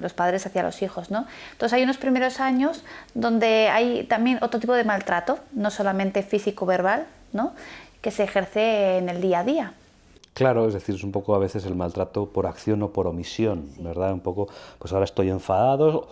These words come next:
Speaker 2: o estoy cansada de estar atendiéndote, mira, ya, obvio, te aparto,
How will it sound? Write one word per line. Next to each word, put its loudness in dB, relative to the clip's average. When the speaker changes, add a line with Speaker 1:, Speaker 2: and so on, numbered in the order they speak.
Speaker 2:
o -2
estoy -4
cansada 2
de 2
estar -2
atendiéndote, 0
mira, -4
ya, -2
obvio, 2
te 0
aparto, 4